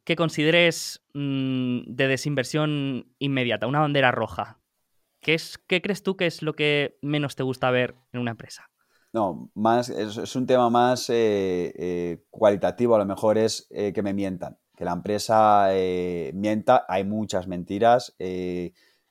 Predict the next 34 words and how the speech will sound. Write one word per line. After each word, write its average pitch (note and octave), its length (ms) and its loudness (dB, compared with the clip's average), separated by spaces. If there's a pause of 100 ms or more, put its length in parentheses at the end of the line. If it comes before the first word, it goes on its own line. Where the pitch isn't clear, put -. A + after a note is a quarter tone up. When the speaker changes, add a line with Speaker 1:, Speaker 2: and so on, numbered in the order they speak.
Speaker 2:
pero G2+ 600 6
si G#2 480 -4
yo, B2+ 180 6
eh, A#2+ 520 6
he A#2+ 60 4
llegado C#3 400 10
a - 20 10
la C3 120 10
confianza B2 640 2
con A2+ 180 2
los A2 160 0
que A2+ 100 0
hablo B2 360 6
de A2+ 180 2
que G2 140 -4
cuando G2 240 0
no A2+ 80 2
me B2+ 100 2
quieren A#2+ 200 0
decir A2+ 220 -4
una A2 140 -2
cosa A2 220 -4
no A2 80 -4
me G2 80 -4
la F2+ 80 2
responden, D#2 560 -8
pero G2 160 -8
no G#2 100 -6
me G2+ 140 -6
mienten, F#2 440 -10 (300)
que G2 120 -8
es F#2+ 40 -4
muy G#2 160 -4
diferente. F#2 560 -6